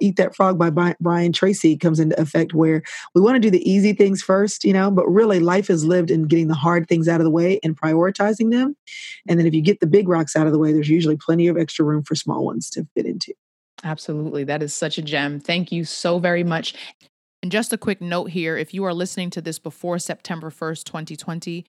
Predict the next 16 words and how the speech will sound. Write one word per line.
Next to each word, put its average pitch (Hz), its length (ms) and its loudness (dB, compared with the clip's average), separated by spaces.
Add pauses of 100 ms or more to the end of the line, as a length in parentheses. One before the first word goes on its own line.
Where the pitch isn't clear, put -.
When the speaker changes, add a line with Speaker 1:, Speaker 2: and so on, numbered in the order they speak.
(240)
Speaker 2:
then 156 220 -6
you 170 380 -8
should 147 340 -12
go 165 280 -4
ahead 160 360 -6
and 143 220 -12
pre-order 165 720 -8
the 147 120 -10
twenty-eight 160 800 -10
Day 156 260 -6
Prayer 156 340 -8
Journey 156 300 -10
by 139 160 -8
Crystal 151 380 -10
Evans 143 260 -10
Hurst. 160 380 -10